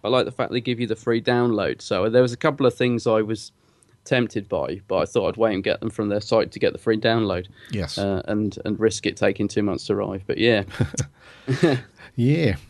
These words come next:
Speaker 2: Um, so not much else really. Um, I got really excited yesterday. We're recording this on Thursday the nineteenth. So yesterday, which had been the eighteenth, I got super excited 'cause it's exactly a month until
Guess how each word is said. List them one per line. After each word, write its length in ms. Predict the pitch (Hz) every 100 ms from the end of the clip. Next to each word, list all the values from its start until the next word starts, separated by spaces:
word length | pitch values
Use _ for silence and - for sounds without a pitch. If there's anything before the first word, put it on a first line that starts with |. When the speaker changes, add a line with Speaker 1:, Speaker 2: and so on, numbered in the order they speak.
| - -
Speaker 2:
Um, 420 | 120 107 107 107 - - _ _ - - -
so 280 | - 101 95
not 160 | 113 120
much 220 | 113 -
else 220 | 107 98
really. 280 | 98 101 98 - -
Um, 220 | 120 120
I 20 |
got 200 | 120 135
really 180 | 127 127
excited 520 | 120 - 123 113 101
yesterday. 440 | 98 92 - 90 92
We're 120 | 113
recording 380 | 117 - 117 110
this 160 | 104 110
on 120 | 101
Thursday 540 | - 104 98 - 95
the 100 | 92
nineteenth. 580 | 95 92 85 92 87 -
So 300 | 95 95 87 - - - - _ _
yesterday, 840 | 113 107 113 110 - 98 95 95 - _ _ _
which 100 | -
had 60 | 98
been 100 | 98
the 120 | 98
eighteenth, 540 | 98 98 95 92 - 98
I 60 |
got 160 | 92 -
super 300 | - 101 -
excited 420 | - - 98 -
'cause 140 | - 92
it's 160 | -
exactly 420 | 107 101 87 -
a 60 | 95
month 320 | 98 98 -
until 440 | 95 - 98 92